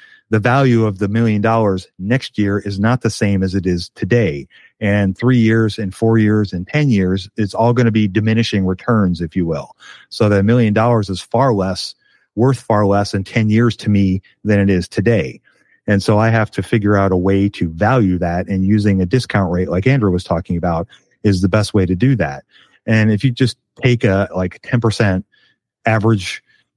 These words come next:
discount rate, and that's the amount that kind of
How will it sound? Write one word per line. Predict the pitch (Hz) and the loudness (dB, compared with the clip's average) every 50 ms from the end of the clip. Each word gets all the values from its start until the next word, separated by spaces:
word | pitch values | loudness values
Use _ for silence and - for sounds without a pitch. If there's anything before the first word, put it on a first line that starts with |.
| _ - | _ -8
discount | 90 120 120 113 - - 110 104 107 101 | -2 -2 -2 -2 -2 -2 -2 0 0 0
rate, | 98 90 92 87 - - | 0 0 0 -2 -2 -2
and | 101 98 | -2 0
that's | 104 107 107 - - - | 2 0 0 -2 -2 -2
the | - 107 | 0 2
amount | 101 107 110 107 113 120 113 - | 2 2 2 2 2 0 0 0
that | 113 98 87 78 - _ _ _ _ _ _ - - | 0 -2 -2 -4 -10 _ _ _ _ _ _ -4 -2
kind | 123 120 120 | 0 2 2
of | 110 101 95 92 | 2 0 -2 -6